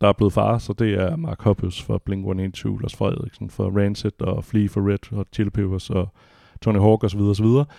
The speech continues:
Øhm, den er virkelig, virkelig fed, fordi det er, hvad kan man sige, punkrocken har fulgt rigtig meget for mig. Det altså, det var der, hvor jeg blev interesseret i musik, og været mængden af rejser og så videre, jeg har taget for at, at,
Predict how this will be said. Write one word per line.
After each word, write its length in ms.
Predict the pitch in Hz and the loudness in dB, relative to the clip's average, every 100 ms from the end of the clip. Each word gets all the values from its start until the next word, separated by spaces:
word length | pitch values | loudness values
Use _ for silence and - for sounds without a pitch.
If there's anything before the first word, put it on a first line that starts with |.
| - - - - | -20 -20 -8 8
Øhm, 880 | 120 110 104 101 95 95 90 90 - - - _ _ | 10 10 10 6 4 0 -4 -6 -10 -18 -20 _ _
den 140 | 120 123 | 2 4
er 60 | |
virkelig, 240 | 117 120 123 | 6 4 4
virkelig 140 | 120 | 2
fed, 140 | 131 123 | 2 2
fordi 380 | - 117 107 - _ _ | 2 2 2 -2 _ _
det 180 | 120 113 | 4 6
er, 180 | 104 98 92 | 8 6 2
hvad 120 | 101 | 0
kan 80 | 92 | 0
man 60 | |
sige, 140 | 92 95 _ - | -4 -8 _ 0
punkrocken 380 | 110 104 95 | 0 0 -2
har 60 | 98 | -6
fulgt 320 | - 113 101 - | -4 -4 -4 -6
rigtig 200 | - 101 | -4 -2
meget 160 | 98 95 | -2 -2
for 60 | 95 | -2
mig. 180 | 95 95 | -2 -2
Det 100 | 92 _ _ - - _ | -4 _ _ -20 -20 _
altså, 200 | - 92 90 _ - | -4 -2 -4 _ 2
det 60 | 104 | 6
var 40 | |
der, 160 | 104 98 | 6 4
hvor 160 | 85 | 2
jeg 80 | 104 | -2
blev 120 | 104 | -4
interesseret 340 | 90 92 120 113 | -4 -2 0 0
i 40 | |
musik, 300 | 101 - 101 | 0 -2 -2
og 100 | 104 | 0
været 260 | 95 90 - - _ _ _ _ _ _ _ _ _ _ - | 0 -2 -6 -12 _ _ _ _ _ _ _ _ _ _ 0
mængden 400 | 110 110 110 101 | 4 4 2 2
af 60 | |
rejser 260 | 95 95 101 | 2 2 0
og 60 | |
så 60 | 92 | 0
videre, 140 | 95 | 2
jeg 40 | 98 | 2
har 40 | |
taget 300 | 92 104 95 | 2 0 0
for 140 | - - | -4 -4
at, 560 | - - - - - 98 | -4 -4 -4 -4 -2 -2
at, 240 | - - | -2 -6